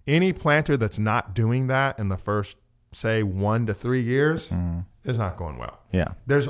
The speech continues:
Speaker 1: always an exceptional guy that
Speaker 2: Mm-hmm.
Speaker 1: we always wanna base stuff
Speaker 2: Right, right,
Speaker 1: on,
Speaker 2: right.
Speaker 1: who just shows up with, like, a backpack and he
Speaker 2: Mm-hmm.
Speaker 1: opens his mouth and four hundred people are there in
Speaker 2: Yeah.
Speaker 1: two years. And we're like,
Speaker 2: Right.
Speaker 1: "Look at that guy."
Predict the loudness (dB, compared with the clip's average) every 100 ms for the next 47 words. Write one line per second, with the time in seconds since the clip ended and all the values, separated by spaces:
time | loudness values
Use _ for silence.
0 | -4 -4 -2 0 0 -2 -4 -6 -6 -4
1 | -4 -4 -4 -2 -2 -2 -2 -2 -4 -4
2 | -2 -2 -2 -4 -4 -4 -2 -2 -2 -6
3 | -6 -6 -4 2 2 2 0 -2 -2 -4
4 | -8 -6 -2 0 -2 -2 2 2 2 0
5 | -2 -4 -6 -6 -6 -6 -8 -18 _ _
6 | _ _ _ -8 2 4 4 2 0 0
7 | -2 -8 -20 _ _ -2 0 2 2 2
8 | 2 0 -2 0 4 4 4 0 -4 -2
9 | -2 -2 2 4 4 0 -2 -4 -2 0
10 | 0 0 0 0 2 2 2 2 2 2
11 | 2 -2 -4 -2 2 4 4 0 0 -4
12 | 0 4 4 2